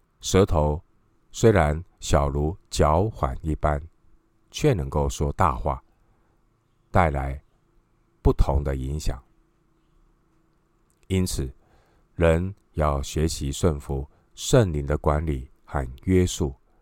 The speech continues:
勒住他的舌头，这样的人才能够勒住自己的全身，然后他才能够顺着圣灵而行。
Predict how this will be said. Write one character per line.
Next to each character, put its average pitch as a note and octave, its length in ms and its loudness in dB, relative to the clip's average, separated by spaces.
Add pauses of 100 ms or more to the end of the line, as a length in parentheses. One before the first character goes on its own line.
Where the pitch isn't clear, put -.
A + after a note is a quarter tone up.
(720)
勒 A2+ 220 8
住 A2+ 220 4
他 D2+ 200 2
的 C#2 120 -4
舌 C#2 220 -4
头， C2+ 300 -4 (800)
这 - 160 2
样 E2 160 4
的 C2 120 -6
人 B1 260 -10 (400)
才 - 180 -2
能 C2+ 140 -10
够 C#2+ 240 -2 (160)
勒 F2+ 300 4
住 D#2+ 240 -2
自 E2 200 -4
己 C2 140 -8
的 B1+ 100 -6
全 C2 300 -6
身， F2 260 0 (1000)
然 D2 180 -4
后 D#2+ 260 0 (120)
他 D#2 180 -2
才 C2 180 -4
能 C2 140 -8
够 C#2 260 -2 (200)
顺 G2+ 400 2
着 D2 180 -2
圣 E2 340 -2
灵 C2 220 -8
而 C2+ 140 -4
行。 B1+ 280 -6